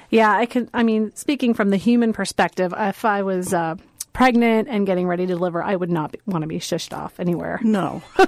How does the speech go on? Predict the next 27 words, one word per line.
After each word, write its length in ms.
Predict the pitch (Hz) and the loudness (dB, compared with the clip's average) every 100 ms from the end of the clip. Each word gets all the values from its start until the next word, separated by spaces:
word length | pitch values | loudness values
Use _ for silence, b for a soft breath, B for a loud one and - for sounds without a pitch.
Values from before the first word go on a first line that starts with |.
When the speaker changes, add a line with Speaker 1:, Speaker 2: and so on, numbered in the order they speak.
| - | 6
Speaker 2:
Well, 280 | 285 277 277 | 6 6 6
but 240 | 247 247 | 6 6
you 100 | 277 | 4
wouldn't 220 | 262 277 262 | 6 6 6
wanna 240 | 254 247 | 6 4
be 160 | 202 240 | 2 2
on 120 | 220 | 4
a 60 | 208 | 2
beach 380 | - 269 262 - | 2 0 0 0
where 100 | 196 | 0
there 80 | 196 | 2
were 60 | 196 | 2
a 40 | |
bunch 220 | 208 196 | 2 0
of 120 | 196 - | -2 -4
people 460 | - 254 247 190 - | -4 -2 0 -2 -2
either. 460 | 190 202 214 196 | 0 2 2 0
Speaker 1:
That's 120 | 226 - | -2 2
Speaker 2:
So 220 | 240 247 | 4 6
Speaker 1:
right, 80 | 226 | 6
Speaker 2:
there 140 | 240 269 | 4 4
is 140 | 277 | 4
a 60 | 254 | 4
Speaker 1:
stressful. 180 | 208 185 | 4 4
Speaker 2:
kind 140 | 247 | 4
of 100 | 233 | 4
an 140 | 214 | 2